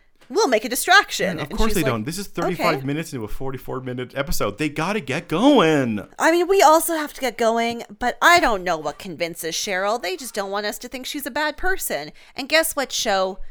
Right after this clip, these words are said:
Speaker 1: I don't care what year it is. Cheryl Blossom is a bad
Speaker 2: <laughs>
Speaker 1: person.
Speaker 2: Yeah. It, I'm not saying I need these people to be racist 'cause I don't want the main characters to be racist,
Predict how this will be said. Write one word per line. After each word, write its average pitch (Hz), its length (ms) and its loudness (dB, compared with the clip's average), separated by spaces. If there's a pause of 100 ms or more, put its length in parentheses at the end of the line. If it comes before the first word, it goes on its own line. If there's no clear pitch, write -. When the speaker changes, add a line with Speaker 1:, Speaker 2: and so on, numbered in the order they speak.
(200)
Speaker 1:
I 247 100 2
don't 269 160 -2
care 240 220 -2
what 220 260 2
year 170 240 0
it 156 100 -4
is. 147 360 -4 (120)
Cheryl 214 380 2
Blossom 185 460 6
is 185 80 -6
a 160 40 -4
bad 190 440 6
Speaker 2:
<laughs> - 0 -
Speaker 1:
person. 202 640 4 (360)
Speaker 2:
Yeah. 165 580 4 (220)
It, - 220 -12 (760)
I'm 165 160 2
not 262 160 6
saying 196 240 2
I 143 80 0
need 131 340 -2
these 123 220 -8
people 113 260 -6
to 104 60 -10
be 107 100 -4
racist 95 400 0
'cause 107 100 -10
I 135 100 -2
don't 135 320 -2
want 110 380 -4
the 107 120 -2
main 104 260 -2
characters 101 300 -6
to 90 60 -14
be 98 120 -6
racist, 92 600 -8